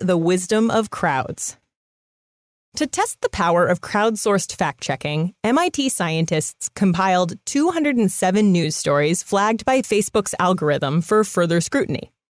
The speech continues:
These stories were either flagged because they were going viral,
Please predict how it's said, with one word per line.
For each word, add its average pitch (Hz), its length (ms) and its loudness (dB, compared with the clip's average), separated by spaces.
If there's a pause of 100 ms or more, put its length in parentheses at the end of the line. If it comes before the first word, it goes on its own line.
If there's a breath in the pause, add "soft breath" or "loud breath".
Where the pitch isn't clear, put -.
(460)
These 294 180 0
stories 320 400 0
were 208 120 4
either 185 240 2
flagged 175 480 0
because 160 420 0
they 160 120 0
were 156 100 0
going 156 320 0
viral, 302 520 2